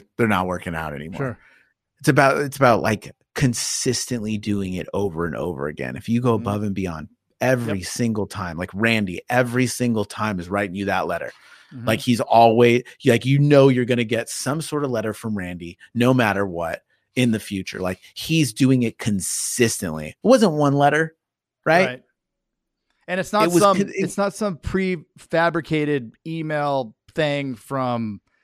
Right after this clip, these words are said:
Speaker 2: some newsletter writing service telling me how to make chocolate chip cookies either, right? Like, it's, it's,
Speaker 1: Right.
Speaker 2: it's real. It's a real human
Speaker 1: Yeah.
Speaker 2: interaction. And there's, there is not enough of that going on anymore, right?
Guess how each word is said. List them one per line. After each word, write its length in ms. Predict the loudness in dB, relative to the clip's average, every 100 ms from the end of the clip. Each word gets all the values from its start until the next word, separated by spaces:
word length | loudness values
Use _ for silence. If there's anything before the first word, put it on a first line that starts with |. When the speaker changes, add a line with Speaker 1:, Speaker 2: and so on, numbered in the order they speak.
| _
Speaker 2:
some 380 | -6 -4 -2 0
newsletter 560 | 0 0 0 0 0 2
writing 360 | 0 0 -2
service 440 | -6 -6 -4 -6 -6
telling 300 | -6 -4 -4
me 80 | -4
how 240 | -4 -4
to 120 | -6
make 240 | -8 -8 -6
chocolate 340 | -6 -4 -8
chip 200 | -10 -10
cookies 400 | -10 -12 -16 -16
either, 220 | -16 -16 _ _ _ -8
right? 180 | -4
Like, 140 | -4 -6
it's, 200 | -8 -8
it's, 240 | -8 -8 -6
Speaker 1:
Right. 300 | -2 -2 -4 -12 -20 -20 -2
Speaker 2:
it's 180 | 0 0
real. 600 | -4 0 0 0 -6 _ _ _ _
It's 140 | -4
a 60 | -4
real 380 | -2 0 2 0
human 220 | -2 -2 -2
Speaker 1:
Yeah. 60 | -2
Speaker 2:
interaction. 680 | -4 -4 -6 -8 -18 -20 _ _ _ _
And 180 | -10 -2
there's, 360 | 0 -2 -6 -14
there 360 | -6 -2 0
is 420 | -2 -4 -6 -10 -20 _ _ -14
not 400 | -4 2 2 2
enough 240 | 0 -2
of 100 | -4
that 180 | -4 -4
going 220 | -6 -6
on 160 | -8 -10
anymore, 460 | -14 -20 -20 _ _ _ -12
right? 320 | -6 -6